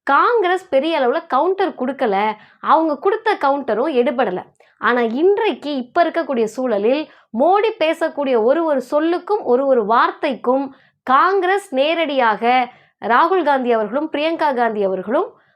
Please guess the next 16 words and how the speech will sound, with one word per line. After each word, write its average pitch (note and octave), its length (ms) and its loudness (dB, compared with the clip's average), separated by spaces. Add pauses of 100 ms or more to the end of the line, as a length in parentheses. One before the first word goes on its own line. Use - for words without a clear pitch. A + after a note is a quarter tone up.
மறுப்பை G4 800 0
உடனே E4+ 460 0
சொல்லிட்டே D4+ 480 -2
இருக்காங்கன்றதை B3 600 -4
தாண்டி, B3 640 -2 (200)
வெறுப்பு A4+ 520 0
பேச்சுக்கு E4+ 420 -2
எதிரான C#4+ 520 0
மிகப்பெரிய F#4+ 680 -2
ஒரு B3+ 200 0
போராட்டத்தை D4 840 0
அவர்கள் A#3 400 -4
முன்னெடுத்திருக்கிறாங்க. G3+ 680 -4 (420)
அதுல G4 380 2
தான் C4+ 380 0 (320)
உங்களோட A#3+ 420 0